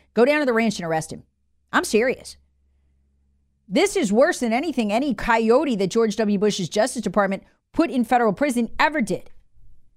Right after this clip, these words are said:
This is illegal human trafficking at the rico level, at the organized conspiracy level. They are breaking the law in front of our faces. Why? But the why? They could raise the money quietly. 'cause they're dirtying themselves up.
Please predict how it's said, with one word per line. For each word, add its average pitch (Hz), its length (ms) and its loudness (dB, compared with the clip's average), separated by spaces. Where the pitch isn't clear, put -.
This 240 160 -6
is 262 80 -2
illegal 294 440 2
human 262 340 2
trafficking 240 760 -2
at 220 200 -6
the 233 100 -2
rico 214 320 -2
level, 214 380 0
at 240 240 0
the 233 120 -4
organized 208 680 0
conspiracy 190 580 -4
level. 226 280 0
They 262 280 4
are 285 100 2
breaking 226 720 -2
the 262 120 -2
law 220 380 2
in 196 100 -4
front 226 380 -4
of 175 100 -12
our 185 80 -2
faces. 190 320 -8
Why? 233 240 2
But - 160 -12
the 160 80 -8
why? 262 320 0
They 294 100 -4
could 359 140 -2
raise 392 240 2
the 294 80 2
money 302 500 0
quietly. 330 720 0
'cause 214 80 -4
they're 226 100 0
dirtying 196 360 -2
themselves 175 440 -6
up. - 220 -10